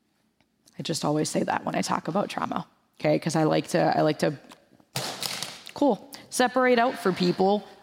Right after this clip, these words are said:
um, what we are and are not responsible for with really severe things like trauma, okay? Start talking about trauma and I drop everything. Okay,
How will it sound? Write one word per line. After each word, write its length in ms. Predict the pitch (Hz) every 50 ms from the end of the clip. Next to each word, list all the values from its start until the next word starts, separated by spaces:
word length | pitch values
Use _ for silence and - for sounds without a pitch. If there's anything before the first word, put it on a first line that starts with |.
| - -
um, 320 | 208 202 190 175 175 180 -
what 260 | 196 208 214 - -
we 160 | 226 240 220
are 460 | - - - 226 220 214 214 220 220 -
and 200 | - 202 214 196
are 200 | 143 185 - 196
not 240 | 214 190 175 - -
responsible 640 | 208 190 - - 190 185 180 - - 175 170 185 180
for 360 | - - 185 180 175 180 180
with 200 | 175 170 185 -
really 240 | 180 185 185 185 180
severe 380 | 175 - 190 165 170 170 170 175
things 400 | - - 180 170 170 165 - -
like 480 | 160 175 165 156 165 - - - -
trauma, 400 | - - 95 98 - - - - - _ _ _ _ _ _ -
okay? 360 | - - 85 - - 190 180 - - - _ _ - _ _ _ _ _ _
Start 240 | - - - 92 -
talking 280 | - - - 185 - -
about 220 | - 190 - -
trauma 380 | - - 202 202 208 214 - 208
and 100 | 196 190
I 60 | 180
drop 300 | 175 190 190 190 185 -
everything. 360 | 170 165 170 165 - - 175 160 - - - - - - - - - - _ _ _ _ _ _ _ _ - _ _ _ _ _ _ _ _ _ _ _ _ _ _ _ - - - - - - - - -
Okay, 420 | - 240 233 277 240 214 - -